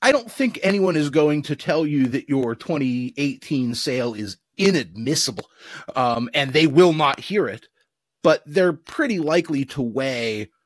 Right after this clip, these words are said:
not just more recent sales of your property, but comparables that are actually closer to the current value of the property.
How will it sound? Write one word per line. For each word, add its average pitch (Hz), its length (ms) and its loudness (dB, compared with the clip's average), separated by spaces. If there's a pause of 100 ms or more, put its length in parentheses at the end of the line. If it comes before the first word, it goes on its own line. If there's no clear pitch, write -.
(220)
not 214 160 0
just 165 220 0
more 156 160 2
recent 147 320 -4
sales 139 300 0
of 107 100 -6
your 175 140 2
property, 120 400 -4
but - 180 -8
comparables 151 640 -2
that 127 80 -4
are 113 120 0
actually 123 360 -4
closer 135 420 -4
to 135 120 -4
the 123 80 -8
current 120 320 -6
value 120 320 -4
of 90 60 -14
the 107 80 -12
property. 165 520 -2